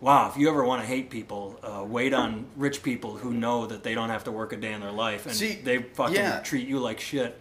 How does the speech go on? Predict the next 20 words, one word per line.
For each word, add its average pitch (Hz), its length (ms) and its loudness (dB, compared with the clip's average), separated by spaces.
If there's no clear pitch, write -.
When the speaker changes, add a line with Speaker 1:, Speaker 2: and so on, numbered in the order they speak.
Speaker 2:
That's 156 180 6
not 240 160 6
the 214 60 4
way 190 140 6
to 170 60 8
do 170 220 10
it, 143 100 8
man. 120 140 4
If 117 80 -2
you're 143 80 -6
gonna 190 160 2
work 175 220 6
in 147 80 4
the 123 60 0
food 151 540 4
service 117 460 0
industry, 107 480 0
you 95 140 -8
gotta 127 340 6
work 127 360 4